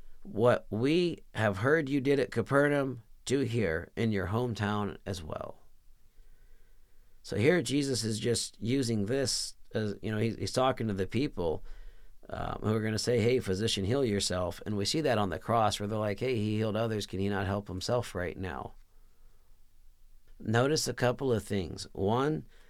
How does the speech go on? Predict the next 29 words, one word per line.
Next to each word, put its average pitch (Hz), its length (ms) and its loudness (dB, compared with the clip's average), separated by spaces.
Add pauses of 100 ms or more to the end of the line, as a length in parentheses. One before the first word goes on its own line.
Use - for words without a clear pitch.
(1080)
I 120 120 4
don't 180 220 4
know 127 180 2
if 101 100 -2
they're 113 140 2
necessarily 117 680 2
equating 113 440 0
Jesus 95 380 -2
to 90 180 0
a 90 60 -2
physician 95 520 -2
of 85 140 -4
the 78 100 -4
world. 98 420 0 (440)
Maybe, 107 580 0 (400)
but 98 100 -2
I 117 120 4
would 120 160 2
say 113 140 2
doubtful, 98 680 0
because 98 300 -4
Jesus 107 360 -2
actually 98 320 0
was 90 160 -4
really 95 220 -2
good 92 200 -2
at 82 100 -4
healing 95 320 -2
people. 82 460 -8